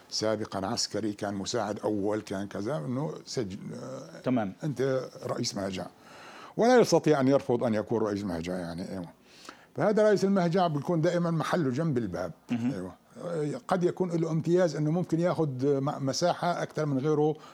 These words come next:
Speaker 1: نفرض عشرة سنتي أو خمسة عشر
Speaker 2: مهم.
Speaker 1: سنتي بالعرض. أيوة. فالسجان بس إذا شاف واحد من السجناء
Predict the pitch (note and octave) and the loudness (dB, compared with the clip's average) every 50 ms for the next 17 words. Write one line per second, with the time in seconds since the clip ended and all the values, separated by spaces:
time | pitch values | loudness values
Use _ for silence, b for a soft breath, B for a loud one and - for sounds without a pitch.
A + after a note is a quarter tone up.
0 | B - A#2+ - B2+ B2 C#3 C3 C3+ D#3+ - - C#3+ B2 A#2 C#3+ C3+ A2+ C3 A#2+ | B -4 -2 -2 0 0 0 0 0 0 0 -2 -4 -2 -2 -2 -2 -2 -2 -4
1 | G2+ G2+ - G2 G2+ - - G2 - A#2+ A#2+ A#2 A#2 B2+ A2 G#2 F#3+ - A2+ G2 | -4 -4 -6 -8 -8 -8 -8 -4 -2 0 0 2 0 0 -2 -2 -4 -4 -6 -6
2 | - B B B B B B B B _ - - G2+ G#2+ F#2 G2 F#2+ F#2 G#2 - | -6 B B B B B B B B _ -8 -6 -4 -4 -4 -4 -6 -8 -8 -8
3 | - G2+ G2 F2+ F2 - - - - _ _ _ _ _ _ _ _ _ B B | -10 -10 -10 -10 -12 -14 -18 -20 -20 _ _ _ _ _ _ _ _ _ B B
4 | B B B B B B B B B B B - A#2+ G#2+ G#2+ A2+ A2+ A2 G#2 - | B B B B B B B B B B B -6 -6 -4 -2 -2 -2 -2 -2 -2
5 | D#3+ F3 E3+ C#3 F3+ F#3 E3+ D3+ C#3 D#3 E3+ - - - F3 D#3+ C#3 C#3 C3 - | -2 -2 0 0 2 2 2 2 0 0 -2 -2 -4 -4 -4 -2 0 0 0 0
6 | - F#3 G3 F#3+ C#3 - - D#3 F3+ E3+ C#3 - C3 B2 A#2 C3 D3+ C3+ - - | 2 2 4 4 2 2 2 2 2 2 2 0 -2 -2 -2 -2 -2 -2 -4 -4
7 | D3 C#3 C3 C#3 C#3 B2+ A#2 G2+ F#2+ - | -2 -2 0 0 0 0 0 -2 -2 -6